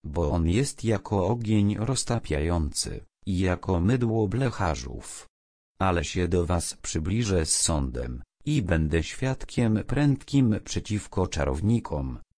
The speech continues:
i przeciwko cudzołożnikom, i przeciwko krzywoprzysiężcom,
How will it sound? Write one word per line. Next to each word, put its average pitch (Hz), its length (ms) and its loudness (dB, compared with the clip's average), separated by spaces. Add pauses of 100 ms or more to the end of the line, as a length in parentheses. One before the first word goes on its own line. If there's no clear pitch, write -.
(100)
i 151 220 0
przeciwko - 680 -4
cudzołożnikom, 85 1200 -2 (280)
i 147 220 0
przeciwko 104 640 -4
krzywoprzysiężcom, 73 1500 -4